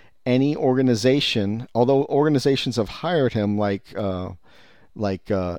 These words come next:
amsa, I don't think that they are actually having him give this information out officially, that they haven't purchased it from him.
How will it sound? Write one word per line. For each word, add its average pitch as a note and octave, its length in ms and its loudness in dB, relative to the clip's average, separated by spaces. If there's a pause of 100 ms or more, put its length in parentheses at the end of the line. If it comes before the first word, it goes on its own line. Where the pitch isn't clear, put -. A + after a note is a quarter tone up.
amsa, G2+ 640 -2
I A2+ 120 -2
don't C3+ 260 2
think B2+ 320 0
that A#2 240 0
they A#2 220 0
are A2 260 2
actually A2+ 560 -2 (200)
having C3+ 480 0
him A#2+ 460 2
give A#2 320 2
this A#2 200 0
information G#2+ 720 -2 (140)
out G#2+ 400 -2 (580)
officially, G#2+ 840 2 (1040)
that G#2+ 200 -4
they A2 100 -2
haven't A#2+ 360 -4
purchased - 540 -4
it G2 120 -6
from F2+ 200 -6
him. F2 200 -14